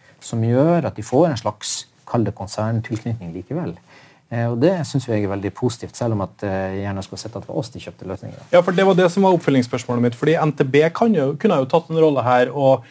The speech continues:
Speaker 2: bidra til å distribuere teknologi og publiseringsløsninger
Speaker 1: Ja.
Speaker 2: og være med og bidra på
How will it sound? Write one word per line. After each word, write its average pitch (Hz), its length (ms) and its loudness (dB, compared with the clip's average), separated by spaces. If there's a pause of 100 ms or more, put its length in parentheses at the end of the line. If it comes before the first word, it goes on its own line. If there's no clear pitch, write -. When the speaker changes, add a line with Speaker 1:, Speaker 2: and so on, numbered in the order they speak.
(240)
Speaker 2:
bidra 131 320 4
til 127 100 -4
å 123 40 -4
distribuere 131 480 0
teknologi 123 640 0
og 120 180 0
publiseringsløsninger 127 1300 2
Speaker 1:
Ja. 120 200 2
Speaker 2:
og 120 120 4
være 127 140 6
med 120 140 2
og 113 160 0
bidra 123 300 0
på 123 280 4